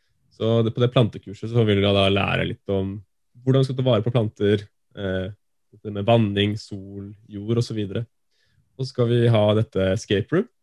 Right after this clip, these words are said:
som vi kommer til å arrangere på hvert, eh, i hvert lokallag, også i Tromsø.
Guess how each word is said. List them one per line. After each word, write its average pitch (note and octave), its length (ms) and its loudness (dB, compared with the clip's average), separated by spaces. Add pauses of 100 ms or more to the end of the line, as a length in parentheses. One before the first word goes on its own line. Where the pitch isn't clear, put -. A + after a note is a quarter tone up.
(140)
som A#2+ 140 -20
vi - 20 -20
kommer A2 200 -12
til A2+ 100 -4
å - 20 -6
arrangere G#2+ 320 -4
på A2 140 -12
hvert, A2 160 -8 (160)
eh, A2+ 260 -6 (160)
i - 60 -14
hvert A#2 160 -6
lokallag, B2+ 340 -2 (400)
også A#2 220 -6
i - 20 -2
Tromsø. B2 340 -6